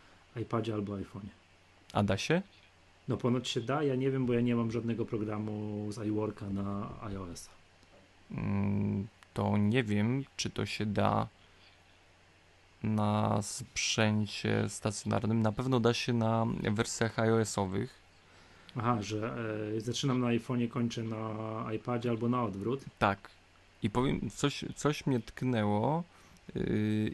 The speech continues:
Speaker 2: i przypuszczam, że wkrótce pojawia się wersja,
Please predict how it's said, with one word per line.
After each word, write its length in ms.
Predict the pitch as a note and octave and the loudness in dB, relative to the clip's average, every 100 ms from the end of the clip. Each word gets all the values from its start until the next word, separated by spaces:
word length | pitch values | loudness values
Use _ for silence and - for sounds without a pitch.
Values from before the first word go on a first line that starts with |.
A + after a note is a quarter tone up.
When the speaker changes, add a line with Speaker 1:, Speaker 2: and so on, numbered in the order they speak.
| - | 0
Speaker 2:
i 140 | A#2+ | -2
przypuszczam, 1120 | - - B2 - F3 E3+ - - A2 C3+ F3+ F#3+ - - - | 0 -2 -2 -2 -2 0 0 0 0 2 0 -2 -10 -20 -6
że 260 | - A2 A#2+ | -2 0 0
wkrótce 540 | - - E3 E3+ - | -2 -2 -2 -2 -4
pojawia 420 | C3+ B2+ C3 C3+ | 0 2 2 2
się 200 | B2 - | 0 0
wersja, 760 | A#2+ B2 - - B2 A#2 A2+ A2+ | 2 0 0 -2 2 4 4 2